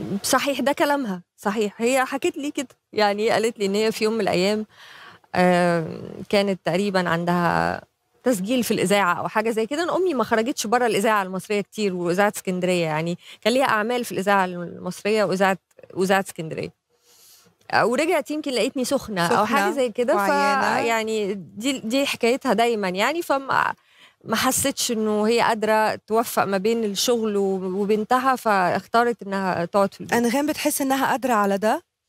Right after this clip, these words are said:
Speaker 2: يعني بتحسي إنك م-، قادرة تقدمي لولادك القدر الكافي من الرعاية اللي
Speaker 1: الحمد
Speaker 2: بيستحقوها؟
Speaker 1: لله. وعايزة أقول لك طبعًا علشان، آه، يعني، آه، ندي الحق لأصحابه يعني، آه،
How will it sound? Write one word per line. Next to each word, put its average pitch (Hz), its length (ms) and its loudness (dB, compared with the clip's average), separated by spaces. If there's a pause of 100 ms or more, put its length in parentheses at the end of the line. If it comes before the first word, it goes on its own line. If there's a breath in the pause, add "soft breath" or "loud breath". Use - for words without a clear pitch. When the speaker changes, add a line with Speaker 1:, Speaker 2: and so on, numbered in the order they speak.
(580)
Speaker 2:
يعني 226 160 2
بتحسي 285 360 0
إنك 240 200 -2
م-، 240 80 -2 (460)
قادرة 269 280 2
تقدمي 262 440 -2
لولادك 247 440 -2
القدر 269 380 -2
الكافي 226 880 -2 (100)
من 226 220 0
الرعاية 226 640 2
اللي 214 80 0
Speaker 1:
الحمد 220 140 2
Speaker 2:
بيستحقوها؟ 240 580 0
Speaker 1:
لله. 220 220 2
وعايزة 277 340 0
أقول 320 200 0
لك 339 120 -4 (180)
طبعًا 269 320 2
علشان، 208 480 0
آه، 185 280 0
يعني، 175 600 -4
آه، - 320 -12
ندي 196 300 0
الحق - 260 0 (100)
لأصحابه 196 560 0
يعني، 165 480 -4
آه، - 160 -10